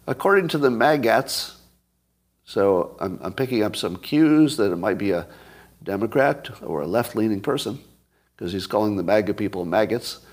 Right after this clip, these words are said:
"According to the magats, Fox News and a load of other goons," hey, I wonder if I'm one of those goons. "But according to the maggots, Fox News, and a load of other goons,"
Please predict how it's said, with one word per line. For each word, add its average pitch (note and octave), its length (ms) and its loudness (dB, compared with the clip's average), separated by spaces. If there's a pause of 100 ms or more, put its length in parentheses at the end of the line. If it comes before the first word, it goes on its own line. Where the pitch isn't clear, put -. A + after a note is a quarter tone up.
(300)
"According G3+ 380 6
to E3+ 100 0
the D#3 100 4
magats, D#3 720 2 (140)
Fox D3+ 360 2
News E3 460 8
and G#2 340 2
a F#2+ 60 -2
load C3 300 6
of A#2+ 120 4
other B2+ 220 4
goons," A#2+ 600 0 (1120)
hey, F2+ 460 -2 (760)
I A3 100 -6
wonder E3+ 260 0
if E3 160 2
I'm - 180 -2
one A2 140 0
of E2+ 80 0
those F2 200 -2
goons. E2 500 -4 (580)
"But C#3 100 6
according F3 360 6
to D#3 80 4
the D3+ 80 4
maggots, D3 440 4
Fox D3+ 380 0
News, D3+ 420 6
and G#2+ 100 2
a G#2 60 -2
load C#3+ 300 4
of C3 80 4
other C3 200 4
goons," D3 500 2